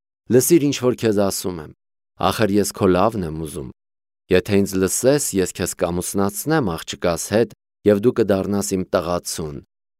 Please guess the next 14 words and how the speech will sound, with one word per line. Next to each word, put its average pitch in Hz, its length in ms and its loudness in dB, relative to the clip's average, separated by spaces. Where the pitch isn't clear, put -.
ու 113 160 2
ինչ 127 120 0
որ 107 220 2
կա 107 160 0
իմ 98 160 0
ձեռքին, 95 640 -2
և 101 160 4
ինչ 139 240 0
որ 104 200 2
ինձ 135 260 0
է 82 100 -4
պատկանում, 98 640 0
քոնը 170 300 2
կլինի"։ 69 420 -10